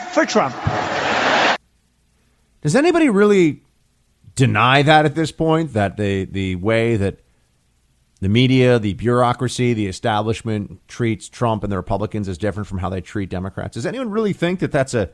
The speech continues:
Speaker 2: a con-, a particularly contentious point? I mean, the, the, the way that the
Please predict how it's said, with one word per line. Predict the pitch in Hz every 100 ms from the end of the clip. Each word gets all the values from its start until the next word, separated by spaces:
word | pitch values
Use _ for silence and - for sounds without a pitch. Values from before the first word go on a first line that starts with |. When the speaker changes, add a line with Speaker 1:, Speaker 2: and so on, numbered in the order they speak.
| _ _ _ -
Speaker 2:
a | 107
con-, | 123 110
a | 110
particularly | 123 127 151 135
contentious | 117 92 135 131 123 -
point? | - 131 226 - _ _ _ _ _ _ _ _ _ _ _ _ _
I | 165
mean, | 170 160
the, | 151 175
the, | 156 143 160 143 147
the | 131 156 160 156 135 _ _ _ _ _
way | - 123 196 240 285 294
that | 226 185 -
the | 160 156 147 135